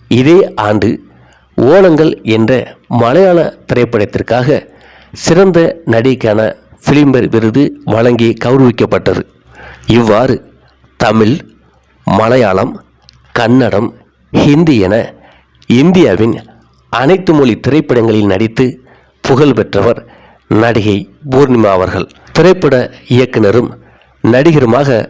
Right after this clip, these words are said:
விளங்கிய மதிப்பிற்குரிய ஐயா திரு பாக்யராஜ் அவர்களை திருமணம் செய்து குடும்ப பெண்ணாகவே வாழ்ந்தார். நீண்ட ஆண்டுகளாக அவர் சினிமாவில் தொலைக்காட்சி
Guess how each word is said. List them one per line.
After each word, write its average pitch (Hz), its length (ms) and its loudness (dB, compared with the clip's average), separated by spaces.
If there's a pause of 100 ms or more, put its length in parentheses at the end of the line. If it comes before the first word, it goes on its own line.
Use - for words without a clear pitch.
(160)
விளங்கிய 113 460 2 (680)
மதிப்பிற்குரிய 131 680 0 (480)
ஐயா 127 360 0
திரு 131 240 0 (100)
பாக்யராஜ் 139 520 0 (100)
அவர்களை 104 320 0 (100)
திருமணம் 117 460 0
செய்து 101 260 0 (680)
குடும்ப 190 400 2
பெண்ணாகவே 110 500 0 (640)
வாழ்ந்தார். 101 440 -2 (760)
நீண்ட 175 300 2 (560)
ஆண்டுகளாக 113 480 0 (760)
அவர் 113 240 0 (460)
சினிமாவில் 131 560 0 (480)
தொலைக்காட்சி 131 540 0